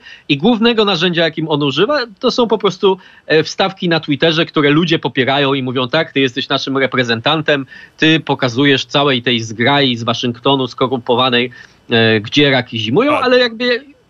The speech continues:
Speaker 1: no,
Speaker 2: Ale to
Speaker 1: takie
Speaker 2: tak,
Speaker 1: są
Speaker 2: nie ma speakera, tu nie ma, jak rozumiem, żadnej większości w tej chwili, bo nie wiadomo, kto z kim miałby jakiego nowego speakera, e, wybrać. Co to oznacza dla procesu legislacyjnego? Kto będzie teraz prowadził, mm, e, obrady? Czy w ogóle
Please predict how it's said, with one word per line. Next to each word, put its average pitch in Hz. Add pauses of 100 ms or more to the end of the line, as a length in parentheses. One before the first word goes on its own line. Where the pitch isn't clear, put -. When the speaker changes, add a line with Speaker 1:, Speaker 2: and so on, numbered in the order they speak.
(960)
Speaker 1:
no, -
Speaker 2:
Ale 143
to 165
Speaker 1:
takie 170
Speaker 2:
tak, 180
Speaker 1:
są 180
Speaker 2:
nie 220
ma 226
speakera, 147
tu 151
nie 143
ma, 190
jak 185
rozumiem, 160
żadnej 156
większości 147
w 117
tej 127
chwili, 120
bo 123
nie 123
wiadomo, 131
kto 135
z -
kim 135
miałby 127
jakiego 127
nowego 127
speakera, 127 (220)
e, 123
wybrać. 131
Co -
to 208
oznacza 156
dla 135
procesu 151
legislacyjnego? 127
Kto 190
będzie 160
teraz 139
prowadził, 135 (360)
mm, 127
e, 120
obrady? 127
Czy 131
w 113
ogóle 127